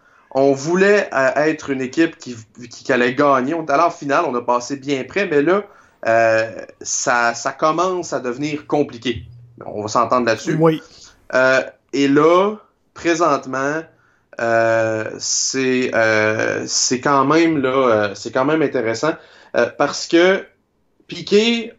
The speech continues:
Speaker 1: a déjà dit que, écoute, ça se pouvait qu'il pouvait changer d'adresse. Euh, c'est, c'est quelque chose qui pouvait se passer. Et là,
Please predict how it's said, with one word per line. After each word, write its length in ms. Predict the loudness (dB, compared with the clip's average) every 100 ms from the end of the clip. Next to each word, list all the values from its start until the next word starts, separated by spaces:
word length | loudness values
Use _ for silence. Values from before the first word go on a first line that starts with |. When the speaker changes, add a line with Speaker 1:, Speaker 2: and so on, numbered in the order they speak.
| _ -4
Speaker 1:
a 140 | 0 2
déjà 480 | 4 4 4 2 0
dit 400 | -8 -10 -10 -4
que, 500 | 2 2 2 -2 -8 -20
écoute, 300 | -6 -6 -6
ça 180 | -8 -10
se 100 | -10
pouvait 500 | -10 2 4 4 2
qu'il 140 | -6
pouvait 240 | -12 -8 -6
changer 280 | -4 -4 -2
d'adresse. 580 | -2 0 0 -2 -8 _ _ _ _ -6
Euh, 1080 | 0 2 2 2 0 -2 -2 -2 -4 -8 -10
c'est, 340 | -10 -6 -2
c'est 260 | -2 0 0
quelque 160 | 0 2
chose 300 | 4 4 2
qui 120 | -10
pouvait 380 | _ 0 4 4
se 100 | 2
passer. 580 | 2 2 0 -4 -6 -8 _ _ _ _ _ _ _ _
Et 140 | 2
là, 380 | 4 6 4 0